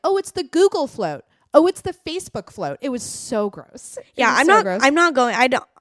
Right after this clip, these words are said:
Speaker 2: I have never been to the Pride Parade, but, um, I'm going to brunch.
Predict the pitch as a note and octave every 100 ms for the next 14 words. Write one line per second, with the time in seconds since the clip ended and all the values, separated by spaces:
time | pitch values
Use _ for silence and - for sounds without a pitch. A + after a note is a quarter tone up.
0 | - B3+ C4+ A#3 B3 A#3 A3+ G3+ G#3 G3+
1 | G3 G#3 - - G3+ A3+ A3 A3 B3+ A3+
2 | A3+ - A#3+ A#3+ G#3+ A3 - _ _ -
3 | B3+ B3 A#3+ B3 B3+ - - B3 A#3+ A#3
4 | A#3 A3+ A3+ A3 _ - G3+ E3+ F3 -